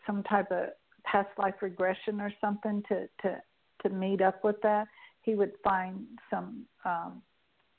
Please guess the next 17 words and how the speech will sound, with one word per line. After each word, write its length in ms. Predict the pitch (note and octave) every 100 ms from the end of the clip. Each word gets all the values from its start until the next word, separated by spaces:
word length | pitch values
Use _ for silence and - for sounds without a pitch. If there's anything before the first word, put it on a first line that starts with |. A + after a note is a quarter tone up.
| _ _
pieces 420 | - A#3 - A3 G3+ -
to 120 | -
his 160 | G3 F#3+ -
puzzle 360 | G3+ G3 G#3+ G#3+
with 200 | G#3+ G#3
that. 260 | G#3+ G#3 G#3+ _ - - _ -
Um, 420 | G3 F#3+ G3 G3 _ _ _ _ - _ -
Eric 300 | A3 C#4 C#4+ -
says, 160 | G#3+ G3+ -
though, 300 | G3 F#3 F#3 G#3
um, 260 | F#3+ F#3 F#3+ _ _ _ _ _ _ _ _ _ _ - E4+ _ _ _ _ _ _ -
even 320 | A3+ A#3 A#3
though 360 | A3 G3+ G3 G3+ _ - -
people 320 | A#3 A3 G#3 G#3
say 200 | G#3 G3+
he 80 | G#3+
needs, 320 | G3+ G3 F#3+